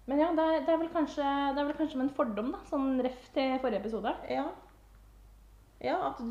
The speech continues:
Speaker 2: rett og slett, eh, ser litt skrått på noen, fordi de har hatt litt for mange eller litt for få sexpartnere enn det du tenker at er greit.
Speaker 1: Ja, og så kobler man det mot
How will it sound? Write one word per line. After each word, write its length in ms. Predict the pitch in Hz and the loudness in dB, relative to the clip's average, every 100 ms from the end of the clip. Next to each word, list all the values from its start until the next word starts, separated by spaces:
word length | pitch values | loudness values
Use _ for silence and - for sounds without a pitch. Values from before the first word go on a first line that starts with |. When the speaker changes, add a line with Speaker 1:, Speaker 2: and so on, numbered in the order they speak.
| 262 | -4
Speaker 2:
rett 240 | 226 - | -4 -4
og 60 | 220 | -6
slett, 420 | 208 196 - - | -4 -4 -8 -8
eh, 380 | 208 202 196 196 | -4 -2 -2 -6
ser 220 | 190 196 180 | -6 -4 -4
litt 140 | 175 | -4
skrått 240 | - 170 - | -10 -12 -10
på 80 | |
noen, 220 | 170 196 269 | -6 -6 -6
fordi 400 | 233 185 185 170 | -6 -4 -4 -4
de 120 | 180 | -4
har 200 | 185 165 | -2 -4
hatt 240 | 175 156 165 | -6 -10 -12
litt 140 | 160 | -12
for 100 | 165 | -10
mange 200 | 160 160 | -10 -10
eller 160 | 160 156 | -10 -12
litt 100 | 156 | -12
for 100 | 156 | -12
få 180 | 156 151 | -12 -12
sexpartnere 560 | 151 - - - 160 | -16 -10 -10 -10 -12
enn 80 | 160 | -10
det 140 | 156 - 147 | -10 -10 -10
du 100 | 156 | -12
tenker 280 | 170 165 156 | -10 -12 -12
at 100 | 156 | -12
er 80 | 160 | -8
greit. 240 | 208 - | -8 -4
Speaker 1:
Ja, 160 | 277 320 | -2 -2
og 80 | 277 | -2
så 140 | 277 | -6
kobler 260 | 233 262 202 | 0 0 2
man 160 | 208 214 | 0 0
det 100 | 196 | 0
mot 420 | 196 185 190 - | -2 -4 -6 -14